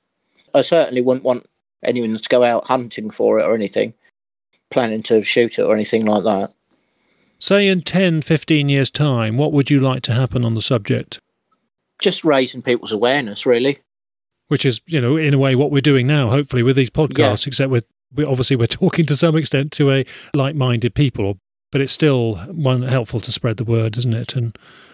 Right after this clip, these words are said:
Speaker 2: have a focus.
Speaker 1: Yeah, I don't think there's anything to worry about, but just really to, so people know that they're about and to try and, uh, leave them alone, really.
Speaker 2: As a taxi driver, that's awareness raising, the number of customers you have and the,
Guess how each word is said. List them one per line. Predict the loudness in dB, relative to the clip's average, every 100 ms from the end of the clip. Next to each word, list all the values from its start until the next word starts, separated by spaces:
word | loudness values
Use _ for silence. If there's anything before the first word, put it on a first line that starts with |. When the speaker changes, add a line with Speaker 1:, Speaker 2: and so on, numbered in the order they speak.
| _
Speaker 2:
have | -4 -4
a |
focus. | 0 0 0 -2 -4 -6 _ _ _ _ _ _ -4
Speaker 1:
Yeah, | -2
I | 0
don't | 0 -2
think | -4 -4
there's | -4
anything | -4 -2 -4 -4
to | 0
worry | 2 4 2
about, | 2 2 0 -2
but | -4 -4 _ _ _ _ -4
just | -2 2
really | 4 4 2
to, | 2 2 0 _ _ _
so | -4
people | 0 0 0 -2
know | 0 0
that | 0 0
they're | 2 2
about | 2 2 0 -2 -2
and | -2 0
to | 2 2 0 _ _ _
try | -2 2 2
and, | 0 2
uh, | 2 2 0 -16 _ -2
leave | 2 2 2
them | 0
alone, | 2 2 0 -2
really. | 0 0 -2 _ _ _ _ _ _ _ _
Speaker 2:
As | -4 -4
a | -2
taxi | -4 -2 0
driver, | 2 0 -2 -6 _
that's | -2 -2 -4
awareness | 0 2 2 0 -2
raising, | 0 0 0 0
the |
number | 2 2 2
of |
customers | 2 -2 -2 -6 -4
you | -6
have | -4 -4 -4
and |
the, | -4